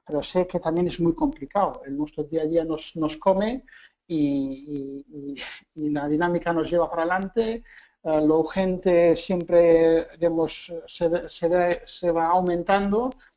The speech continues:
y no hay rato de tranquilidad para tomar ese tiempo para analizar las cosas. Pero bueno, sí que hay que analizar de vez en cuando, ¿no? Hay que,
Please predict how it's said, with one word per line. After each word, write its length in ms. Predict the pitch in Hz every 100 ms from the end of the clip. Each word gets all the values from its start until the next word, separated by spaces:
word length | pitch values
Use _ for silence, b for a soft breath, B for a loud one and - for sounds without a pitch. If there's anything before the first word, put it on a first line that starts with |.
| _
y 120 | 175 160
no 200 | 165 180
hay 300 | 185 180 165
rato 380 | 165 175 185
de 120 | 170 160
tranquilidad 640 | 170 165 165 151 170 185 - -
para 240 | 151 147
tomar 540 | - 156 156 160 175 -
ese 180 | - 160
tiempo 420 | - 170 165 190
para 200 | 175 143
analizar 460 | 143 143 131 - 147
las 200 | 139 -
cosas. 300 | 131 - - _ _
Pero 160 | 196 180
bueno, 280 | 147 - _ B B -
sí 300 | - - 185
que 120 | 190
hay 100 | 175
que 100 | 175
analizar 480 | 170 156 - 190 185
de 80 | 165
vez 160 | 160
en 100 | 151
cuando, 400 | - 127 117 117
¿no? 240 | 147 175 -
Hay 120 | 160
que, 300 | - 156